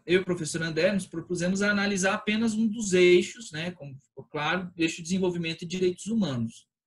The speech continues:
que é o eixo dois. Como que nós fizemos isso? É, basicamente, nós nos atribuímos de documentos, fontes documentais,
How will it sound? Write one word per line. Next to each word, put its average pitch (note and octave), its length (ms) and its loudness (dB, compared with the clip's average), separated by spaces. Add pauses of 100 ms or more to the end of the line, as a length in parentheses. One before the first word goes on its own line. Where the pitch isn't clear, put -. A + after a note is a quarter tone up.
(220)
que F3+ 60 2
é F#3 40 6
o F#3 80 4
eixo F3+ 240 2
dois. E3 540 -2 (880)
Como A#3+ 180 2
que D4+ 120 -4
nós C4 200 -2
fizemos G3+ 480 0
isso? A#2+ 440 -10 (520)
É, C3+ 220 2
basicamente, G3 760 0
nós D#3 1000 -4
nos D3 160 -6
atribuímos D#3 520 -2
de D3+ 100 -6
documentos, D#3+ 600 -2
fontes F3+ 340 -4
documentais, C3+ 1040 -4